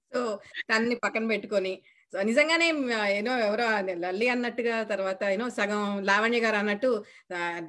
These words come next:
ట్రాపికల్ ఐలాండ్, అలోలా గారు, ఆహా, ఆ ఊహాలోకి వెళ్ళిపోయాం. <laughs> So, it was a great, uh, you know, thing to think about actually. So, చాలా బాగా, um, ఆన్సర్ చేశారు అందరూ actually. మనం ఒక half an hour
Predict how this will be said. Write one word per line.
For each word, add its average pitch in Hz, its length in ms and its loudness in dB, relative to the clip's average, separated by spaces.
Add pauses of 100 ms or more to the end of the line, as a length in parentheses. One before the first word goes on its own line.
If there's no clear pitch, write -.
ట్రాపికల్ 214 520 2
ఐలాండ్, 269 400 4
అలోలా 254 440 4
గారు, 254 260 0
ఆహా, 233 300 4 (640)
ఆ 220 60 4
ఊహాలోకి 254 720 2
వెళ్ళిపోయాం. 214 480 0
<laughs> 415 360 0 (640)
So, - 40 0
it 208 180 0
was 208 180 0
a 190 360 0
great, 202 200 -4
uh, 180 300 -2 (520)
you 175 100 -8
know, 180 180 -6
thing 185 140 -6
to 190 120 -2 (160)
think 196 140 -4
about 165 280 -4
actually. 170 400 -6 (920)
So, 196 60 0 (680)
చాలా 220 180 2
బాగా, 233 720 0 (140)
um, 180 640 -6
ఆన్సర్ 208 280 -2
చేశారు 208 280 -2
అందరూ 190 240 -2
actually. 180 400 -4 (380)
మనం 208 200 -2
ఒక 208 120 -2
half 196 440 -4
an 202 60 -4
hour 208 480 0